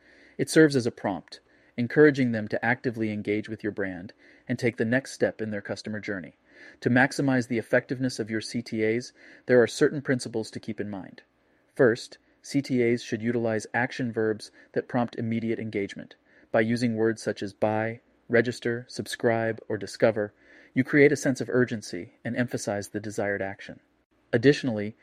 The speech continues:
C T As should provide a sense of value to the reader. By highlighting the benefits or rewards they can obtain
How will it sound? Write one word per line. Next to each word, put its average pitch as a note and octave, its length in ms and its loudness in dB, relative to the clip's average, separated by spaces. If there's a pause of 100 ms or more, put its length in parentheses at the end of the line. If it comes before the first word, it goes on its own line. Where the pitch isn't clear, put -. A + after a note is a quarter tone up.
(220)
C - 220 -2
T C3 220 2
As A#2 160 2
should - 180 -6
provide G#2 300 0
a G2+ 40 -4
sense - 280 -6
of G2+ 100 -6
value G2+ 300 -2
to G2+ 120 -10
the F#2+ 120 -6
reader. F#2+ 340 -8 (640)
By G#2 140 4
highlighting B2+ 500 4
the G#2+ 80 -2
benefits G#2+ 500 -2
or G2 60 -4
rewards G#2 540 -2
they G#2+ 120 -2
can G2+ 140 -8
obtain G2 500 -8